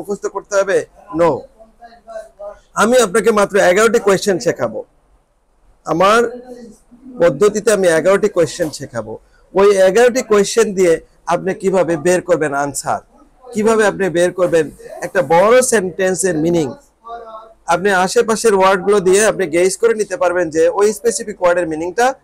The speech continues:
কেমন হবে। অনেক বড় বড় সেন্টেন্স। আমি মাত্র এগারোটা কোয়েশ্চেন দিয়েছি, কে, কারা, কাকে, কি, কোথাওতে, কোন দিকে, কিভাবে, কার সাথে, কোথায়, কখন, কেন। এখানে এগারোটি কোয়েশ্চেন আছে।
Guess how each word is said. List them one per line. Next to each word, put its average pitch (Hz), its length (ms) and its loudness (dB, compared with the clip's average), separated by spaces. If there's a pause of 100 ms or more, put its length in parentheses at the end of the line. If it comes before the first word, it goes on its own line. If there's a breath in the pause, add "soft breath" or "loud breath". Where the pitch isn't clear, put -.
(520)
কেমন 170 320 0
হবে। 104 260 -12 (1120)
অনেক 247 280 0
বড় 190 160 2
বড় 180 160 2
সেন্টেন্স। 117 720 -8 (840)
আমি 208 260 0
মাত্র 196 280 -2
এগারোটা 185 400 2
কোয়েশ্চেন 165 360 -2
দিয়েছি, 135 260 -4 (200)
কে, 202 400 0 (320)
কারা, 170 500 2 (180)
কাকে, 185 560 -2 (220)
কি, 165 200 0 (840)
কোথাওতে, 214 580 -2
কোন 185 300 -6
দিকে, 190 380 -4 (100)
কিভাবে, 190 440 0
কার 165 220 -2
সাথে, 180 280 -6
কোথায়, 165 340 -2
কখন, 139 320 -4 (120)
কেন। 110 140 -6 (720)
এখানে 240 240 2
এগারোটি 196 380 2
কোয়েশ্চেন 147 320 -4
আছে। 113 240 -10